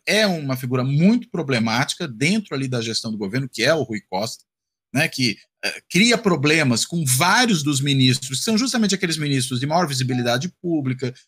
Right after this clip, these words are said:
de maior trânsito político, de maior trânsito na sociedade, né? Tô pensando em figuras como a Marina, figuras como o Haddad, né, figuras como o Camilo.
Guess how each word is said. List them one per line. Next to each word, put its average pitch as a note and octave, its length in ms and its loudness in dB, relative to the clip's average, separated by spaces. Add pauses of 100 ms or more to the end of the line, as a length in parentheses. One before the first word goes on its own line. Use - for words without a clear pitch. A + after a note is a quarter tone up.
(160)
de C3+ 60 4
maior D#3 240 2
trânsito C3+ 520 -2
político, D#3+ 640 0
de A#2+ 80 0
maior C3 400 -2
trânsito A#2+ 320 -2
na B2 100 -2
sociedade, D#3 800 -2 (320)
né? C#3 80 -2
Tô C3 120 -8
pensando A#2+ 260 -2
em - 40 -10
figuras A#2 260 -2
como A#2+ 160 -6
a - 20 -4
Marina, A#2+ 480 0
figuras A2+ 300 -6
como A2 360 -4
o G#2 140 -6
Haddad, C3+ 520 0 (300)
né, C#3 140 2
figuras A#2 320 -2
como B2 160 -2
o A#2 60 -2
Camilo. B2+ 500 2